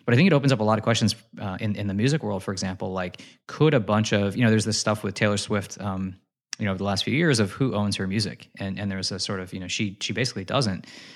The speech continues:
Um, and now that some of those I P rights are expiring, she's re-recording her music and calling it Taylor's version, which is a kind of an interesting sort of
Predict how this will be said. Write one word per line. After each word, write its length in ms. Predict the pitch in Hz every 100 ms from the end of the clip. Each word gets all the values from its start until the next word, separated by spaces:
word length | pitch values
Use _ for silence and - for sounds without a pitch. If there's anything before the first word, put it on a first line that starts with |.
| - -
Um, 240 | 110 104
and 100 | 117
now 220 | 113 110
that 180 | 107 107
some 160 | - 104
of 60 |
those 180 | 98 98
I 80 | 95
P 220 | - 131
rights 180 | 107 98
are 60 |
expiring, 480 | 107 - 147 143 127
she's 240 | 113 110 101
re-recording 680 | 101 110 98 - 98 101
her 100 | 95
music 460 | 95 95 110 120 -
and 100 | -
calling 220 | 98 98 95
it 80 |
Taylor's 260 | - 98 98
version, 220 | 113 110
which 100 | 101
is 80 | 98
a 20 |
kind 160 | 104 113
of 60 |
an 80 | 98
interesting 640 | 92 98 101 - 98 92 92
sort 220 | 98 92
of 120 | 98